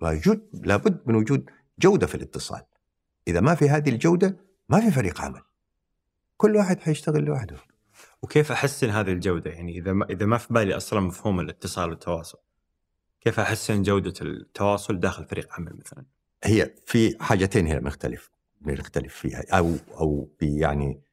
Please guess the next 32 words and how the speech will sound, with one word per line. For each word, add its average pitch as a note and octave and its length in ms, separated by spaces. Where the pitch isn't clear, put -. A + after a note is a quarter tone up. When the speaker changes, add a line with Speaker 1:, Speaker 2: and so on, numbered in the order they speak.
Speaker 1:
آه، B1 800
بنت-، D#2+ 460
بنتكلم E2 480
فيها. - 360
إذا F#2+ 240
شخص - 480
ما F#2 320
يعرف G#2 300
إنه E2 120
هو E2+ 180
كيف E2+ 220
يتواصل، D2 560
مين A2+ 200
المسؤول G2 500
عن D2+ 160
هذا، C#2 420
عن D2+ 80
هؤلاء D#2 340
الموظفين؟ C#2+ 540
لأنه F2 220
الآن G#2+ 260
ما G#2 120
هو B2+ 120
فريق G2 340
عمل. - 200
تبغى D#2 140
تصنع A#2+ 300
فريق A2 300
عمل، A#2 260
لابد F2 340
إنه F#2 240
أنت G#2+ 360